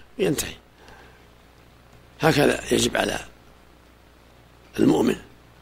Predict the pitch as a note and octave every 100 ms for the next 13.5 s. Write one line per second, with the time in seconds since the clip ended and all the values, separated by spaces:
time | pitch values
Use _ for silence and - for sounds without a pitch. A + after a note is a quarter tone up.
0 | - - - - _ _ _ _ - -
1 | - B2+ A#2+ B2+ D#3 D3 C3 - - -
2 | B2 - - - - - - - _ _
3 | _ _ - - - - C#3+ - A2+ G#2+
4 | - G#2+ G2+ - _ _ - - - _
5 | _ _ - _ _ _ _ _ _ _
6 | _ _ _ _ _ _ - C3+ - -
7 | - A2 - - - - G#2+ - - -
8 | A#2+ C3+ C3 - A2 A#2 - - - _
9 | - - _ _ - A#3 G#3 G3 E3+ -
10 | D#3+ D#3+ D3+ - - D#3+ - B2 C3+ C3+
11 | D#3 - D3+ - - - _ - _ -
12 | F3 D3 D3 E3+ D#3 - D3+ D3+ D#3 D#3
13 | - F#3 F3+ F3+